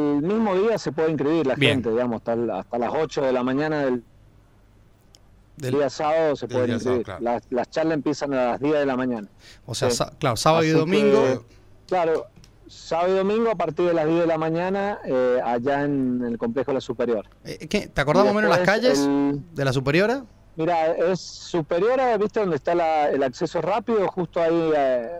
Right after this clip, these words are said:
Speaker 1: apenas doblás por
Speaker 2: Sí.
Speaker 1: Superioras, a ver, a la derecha, ahí está el, era una bodega antigua que la han restaurado, la han dejado muy linda
Speaker 3: Muy
Speaker 1: la
Speaker 3: lindo
Speaker 1: gente
Speaker 3: predio,
Speaker 1: de,
Speaker 3: sí,
Speaker 1: de
Speaker 3: está espectacular.
Speaker 1: Cauce.
Speaker 2: Muy
Speaker 1: Sí,
Speaker 2: bueno.
Speaker 1: un predio muy lindo, la verdad.
Speaker 2: Pe-
Speaker 1: Así que bueno,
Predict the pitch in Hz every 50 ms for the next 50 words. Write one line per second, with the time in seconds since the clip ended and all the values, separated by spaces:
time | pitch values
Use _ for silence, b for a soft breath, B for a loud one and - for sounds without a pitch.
0 | 151 117 123 - 131 131 131 131 135 139 147 175 190 196 - - 170 156 - 170
1 | 135 151 147 175 208 220 226 214 202 170 - - - - - - 127 123 127 127
2 | 135 - - - 127 123 123 127 131 160 208 196 - 226 208 170 151 147 147 -
3 | 143 135 131 131 127 123 117 110 - - b b b b b b - 156 156 160
4 | 160 147 143 135 131 127 127 131 135 147 160 160 147 139 131 160 165 165 156 127
5 | 143 139 139 135 139 123 - - 127 127 147 160 160 151 143 131 131 131 131 -
6 | - 135 127 131 131 127 123 135 139 135 127 143 147 151 143 127 127 117 120 143
7 | 135 123 117 117 117 117 110 104 101 - - - - - 120 117 - 113 110 -
8 | 110 104 120 120 117 104 113 110 - - - - - - 147 165 165 - 131 123
9 | 110 120 143 143 143 143 139 135 131 120 127 147 156 151 143 135 131 127 120 117
10 | 117 117 117 120 123 139 147 151 151 - - - - - - - - - - -
11 | - - 120 113 - - 139 135 156 160 156 135 123 117